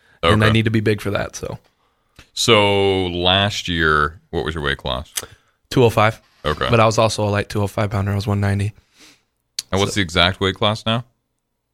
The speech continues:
Speaker 1: Um,
Speaker 2: I don't know the CrossFit, like, I don't know
Speaker 1: it's
Speaker 2: the exact
Speaker 1: two oh five.
Speaker 2: weights. You're still in two oh five.
Speaker 1: No, I'm still in, I'm at, I moved up. I weigh two twenty now.
Speaker 2: Okay.
Speaker 1: But I wrestle two eighty-five.
Speaker 2: Oh, you
Speaker 1: Heavyweight.
Speaker 2: wrestle two eighty-five?
Speaker 1: I wrestle two eighty-five. Like,
Speaker 2: Okay.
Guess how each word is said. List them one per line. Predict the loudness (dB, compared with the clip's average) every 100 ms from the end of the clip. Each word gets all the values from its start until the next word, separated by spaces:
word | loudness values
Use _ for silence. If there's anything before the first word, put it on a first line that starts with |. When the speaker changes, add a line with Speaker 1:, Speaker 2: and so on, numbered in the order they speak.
| _ -2
Speaker 1:
Um, | 2 2 2 2 4
Speaker 2:
I |
don't | 4
know | 0
the | 0 -2
CrossFit, | -2 -2 -2 -4 -10 -6
like, | -2
I | -2
don't | -2
know | 0
Speaker 1:
it's | 4
Speaker 2:
the | 4
exact | 4 2
Speaker 1:
two |
oh | 2
five. | 2 2
Speaker 2:
weights. | -2 -8 -16 _ _
You're | -6 -4
still | 0 2 2
in | 0
two | -2 -4
oh |
five. | -2 -2 -4 -6 _ 0
Speaker 1:
No, | 2 4
I'm | 2 -2
still | -2 -2
in, | -4 -4
I'm | -2 -2
at, | -4 _
I | 0
moved | 2 0 -2
up. | -2 0
I | 2
weigh | 2
two | 0
twenty | -4 -2 -2
now. | -2 -4 -6 _
Speaker 2:
Okay. | -2 -2 -4 -4
Speaker 1:
But | 0 0 0
I | -2
wrestle | 0 0 -4
two | -4 -2
eighty-five. | 0 -2 -4 -6 -8 _ _ _ _ _ _ _ -6 0
Speaker 2:
Oh, |
you |
Speaker 1:
Heavyweight. | 2 4 4
Speaker 2:
wrestle | 4 0 -4
two | 0
eighty-five? | 0 2 2
Speaker 1:
I | 4
wrestle | 2 -2
two | -2 -2
eighty-five. | -2 -2 -4 -4 -2
Like, | 0 2
Speaker 2:
Okay. | 0